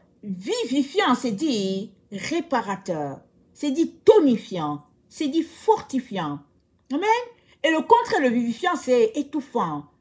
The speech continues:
c'est mauvais, c'est accablant, c'est quelque chose qui connaît le déclin.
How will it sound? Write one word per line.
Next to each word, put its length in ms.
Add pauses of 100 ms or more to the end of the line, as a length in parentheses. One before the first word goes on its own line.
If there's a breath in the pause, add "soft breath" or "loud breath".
(140)
c'est 220
mauvais, 680 (100)
c'est 280
accablant, 760 (280)
c'est 500 (280)
quelque 200
chose 140
qui 120
connaît 280
le 60
déclin. 500